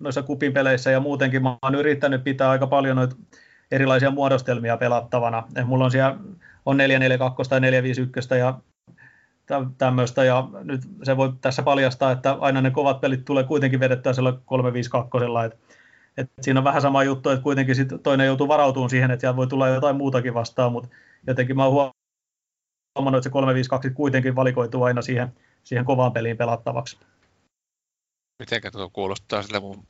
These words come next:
Speaker 2: tota, maajoukkueen valmentajan kauelta, että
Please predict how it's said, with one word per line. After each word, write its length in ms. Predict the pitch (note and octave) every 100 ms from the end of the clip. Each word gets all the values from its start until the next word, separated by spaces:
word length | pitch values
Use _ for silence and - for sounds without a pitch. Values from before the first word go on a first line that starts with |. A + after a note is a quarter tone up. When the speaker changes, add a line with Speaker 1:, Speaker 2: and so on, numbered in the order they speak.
| -
Speaker 2:
tota, 300 | G2+ G#2+ G2
maajoukkueen 580 | G#2 G2+ F#2 - G2+ F#2
valmentajan 480 | G2 F#2+ F#2 G2+ G2
kauelta, 460 | G#2 G2 F2+ F#2
että 200 | F#2+ -